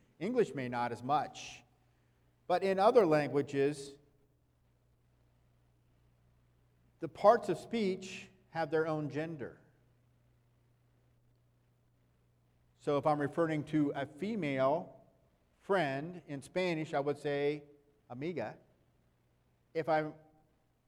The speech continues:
relating to a male, I would say amigo.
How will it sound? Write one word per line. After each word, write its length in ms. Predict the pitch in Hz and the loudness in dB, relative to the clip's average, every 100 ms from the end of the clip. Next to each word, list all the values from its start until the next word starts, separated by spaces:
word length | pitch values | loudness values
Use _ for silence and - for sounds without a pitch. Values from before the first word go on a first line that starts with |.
| _ _ _ - | _ _ _ -14
relating 400 | 143 156 156 147 - | -2 0 0 -2 -2
to 160 | 156 | 0
a 420 | 156 143 139 139 139 - _ _ _ _ _ _ _ _ _ _ _ _ _ _ _ _ _ _ _ _ _ _ _ _ _ | 0 0 0 -2 -8 -20 _ _ _ _ _ _ _ _ _ _ _ _ _ _ _ _ _ _ _ _ _ _ _ _ _
male, 600 | 127 190 220 156 185 - - - _ _ _ _ _ _ 123 | -2 2 4 4 0 -12 -20 -20 _ _ _ _ _ _ -6
I 60 | |
would 140 | 131 123 | -4 -4
say 260 | 127 127 131 | -4 -4 -6
amigo. 400 | 123 123 190 | -12 -10 -10